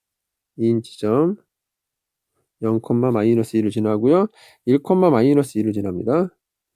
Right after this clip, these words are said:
일, 콤마, 마이너스 일, 요 지점을 지나야 되겠네요.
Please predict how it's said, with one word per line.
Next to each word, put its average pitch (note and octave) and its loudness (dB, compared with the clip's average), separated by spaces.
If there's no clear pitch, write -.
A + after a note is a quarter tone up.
일, G#2 -6
콤마, C3 -2
마이너스 G#2+ -2
일, G#2+ 0
요 G#2 -2
지점을 G2+ -2
지나야 A2 -4
되겠네요. A#2 -2